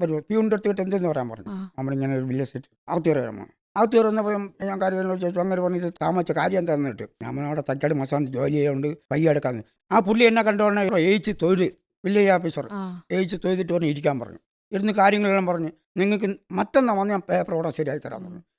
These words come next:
Speaker 1: അപ്പൊ വേറൊരു ആളുടെ അടുത്ത് പറയാണ് ഈ പുള്ളി, ഈ ഇവരൊക്കെയാണ് നമ്മൾ മര്യാദ കൊടുക്കേണ്ടത്. കാരണം എന്ന് വെച്ചാൽ നമ്മളെ അച്ഛനും അമ്മയും വച്ചിട്ട് പോയാലും ഇവരാണ് അതിന് കാവലിരിക്കുന്നത്. നമ്മളങ്ങ് പോവുകയാണ്. നമ്മൾക്ക് അവർ തുച്ഛമായ പൈസ കൊടുത്തിട്ടൊക്കെ പോവുകയാണ്.
Speaker 2: ആ.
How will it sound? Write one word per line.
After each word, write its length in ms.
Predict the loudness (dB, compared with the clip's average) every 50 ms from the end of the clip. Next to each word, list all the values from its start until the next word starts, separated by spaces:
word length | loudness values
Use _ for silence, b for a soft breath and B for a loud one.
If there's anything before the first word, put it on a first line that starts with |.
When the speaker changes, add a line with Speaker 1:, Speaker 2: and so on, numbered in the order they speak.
| _ _ -4
Speaker 1:
അപ്പൊ 160 | 0 2 4
വേറൊരു 300 | 4 4 4 2 2 0
ആളുടെ 200 | 0 0 0 -2
അടുത്ത് 140 | -2 -2 -4
പറയാണ് 420 | -4 -2 0 2 0 0 0 -4 -8 _ -6
ഈ 80 | -6
പുള്ളി, 360 | -4 -4 -4 -4 -2 -4 -6 -8 _ _ _ _ -4
ഈ 160 | 0 0 2
ഇവരൊക്കെയാണ് 540 | 4 4 4 4 4 4 2 2 2 2 2
നമ്മൾ 200 | 0 0 0 0
മര്യാദ 300 | 2 2 4 4 4 4
കൊടുക്കേണ്ടത്. 380 | 4 2 0 -2 -2 -4 -4 -4
കാരണം 200 | -4 -2 -2 -2
എന്ന് 120 | -2 -2
വെച്ചാൽ 140 | -4 -4 -4
നമ്മളെ 280 | -4 -4 -4 -2 -2 -2
അച്ഛനും 300 | -2 -2 -2 -2 -2 0
അമ്മയും 240 | 0 0 -2 -2 -4
വച്ചിട്ട് 300 | -4 -6 -6 -6 -6 -2
പോയാലും 540 | -2 0 0 2 2 0 0 -2 -6 -10 -14 _ _ _
ഇവരാണ് 420 | -2 0 4 4 6 6 6 4 4
അതിന് 160 | 4 2 2 2
കാവലിരിക്കുന്നത്. 760 | 2 4 4 4 2 2 0 0 0 0 -2 -2 -2 -4 -8 -12 _ _ -6
നമ്മളങ്ങ് 380 | -4 -2 0 2 2 2 0 0
പോവുകയാണ്. 560 | 2 2 4 4 4 4 4 2 2 -2 -6 -10 _ _ _ _ -6
നമ്മൾക്ക് 280 | -2 -2 0 2 2
അവർ 180 | 4 2 2 0
തുച്ഛമായ 420 | 0 -2 -4 -2 -2 -2 -2 0
പൈസ 240 | 0 0 -2 -2 -2
കൊടുത്തിട്ടൊക്കെ 380 | -2 -4 -4 -4 -4 -4 -4 -4
പോവുകയാണ്. 360 | -4 -6 -6 -6 -6 -8 -8
Speaker 2:
ആ. 220 | -10 -12 -12 -14